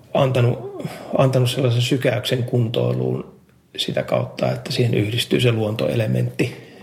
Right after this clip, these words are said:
ja, ja se elämyksellisyys, mitä, mitä sitten luonto tarjoaa. Ja jos, jos niinku siitä näkökulmasta tätä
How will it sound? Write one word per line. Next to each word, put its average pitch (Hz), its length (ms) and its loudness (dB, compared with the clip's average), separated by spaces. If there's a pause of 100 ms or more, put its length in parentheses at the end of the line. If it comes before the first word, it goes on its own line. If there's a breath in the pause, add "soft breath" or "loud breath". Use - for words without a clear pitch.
(120)
ja, 110 260 0 (1040 loud breath)
ja 123 60 -2
se - 220 -4
elämyksellisyys, 117 800 0
mitä, - 300 -2 (200)
mitä - 220 -2
sitten 127 380 -4 (180)
luonto 123 320 0
tarjoaa. - 680 -4 (1300 loud breath)
Ja - 340 2
jos, - 480 -4 (760)
jos 123 280 0
niinku 123 140 -2
siitä 135 320 2
näkökulmasta 117 600 0
tätä 117 420 -2